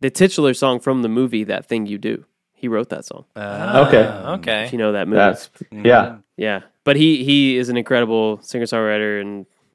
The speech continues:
Speaker 1: musician. And this just kinda, like, swaggery rock and roll reminds me of him. Like, very, like,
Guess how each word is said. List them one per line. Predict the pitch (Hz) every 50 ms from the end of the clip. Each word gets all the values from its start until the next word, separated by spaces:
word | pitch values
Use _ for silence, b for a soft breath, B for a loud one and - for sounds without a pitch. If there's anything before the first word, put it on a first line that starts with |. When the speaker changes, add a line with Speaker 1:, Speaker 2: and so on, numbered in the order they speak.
| _ _ _ _ _ -
Speaker 1:
musician. | 113 113 104 104 107 101 - 107 101 101 98 95 98 - _ _ _ _
And | - 120 120 120
this | 131 127 - - -
just | _ - 131 117 -
kinda, | - 135 117 113
like, | 110 110 104 104 _ _ _ _ _ _ _
swaggery | - - - 123 110 104 104 101 107 104 101 101 104
rock | 101 101 104 -
and | 101 101
roll | 98 98 95 98 98 98 - _ -
reminds | - 107 107 104 104 104 101
me | 107 101 101
of | 101
him. | 107 101 98 98 98 95 - _ _ _ _ _ _ _ _ _ -
Like, | 110 107 -
very, | 107 117 117 117 113 110 110 110 107
like, | 107 104 104 104 101 - - - _ _